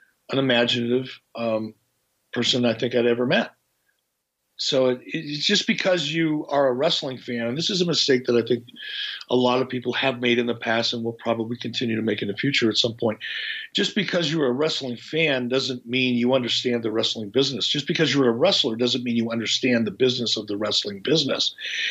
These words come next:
And I think all too often, people who have no understanding of the wrestling business in a real functional, operational way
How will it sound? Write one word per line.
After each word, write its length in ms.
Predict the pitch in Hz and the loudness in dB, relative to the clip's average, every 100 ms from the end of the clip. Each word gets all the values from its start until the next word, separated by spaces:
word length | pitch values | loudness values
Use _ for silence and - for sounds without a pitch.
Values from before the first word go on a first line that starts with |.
| - | -4
And 140 | - 123 | 0 0
I 60 | |
think 240 | - 123 - - | 2 0 0 2
all 180 | 135 | 2
too 300 | 127 135 120 | 2 2 4
often, 500 | 156 185 160 127 120 123 - - - | 4 2 2 -2 -2 -6 -16 -20 -16
people 300 | - - 143 | -4 0 2
who 140 | 123 135 | 2 4
have 280 | 127 117 117 | 4 2 -4
no 400 | 117 127 156 180 | -2 2 4 4
understanding 480 | 175 - 165 156 | 2 -2 -2 -2
of 100 | 139 | -2
the 80 | 131 | 0
wrestling 380 | 127 131 - 120 | 2 0 0 -2
business 400 | 117 113 113 - - | -2 0 -2 -2 0
in 100 | 143 | 2
a 120 | 135 | 2
real 340 | 120 131 143 | 2 2 2
functional, 720 | 135 - - 123 120 127 117 120 | 2 -2 -4 -2 0 0 -2 0
operational 720 | 120 117 120 117 113 113 110 | -2 0 0 2 0 -4 -6
way 400 | 117 190 165 139 | 0 2 4 0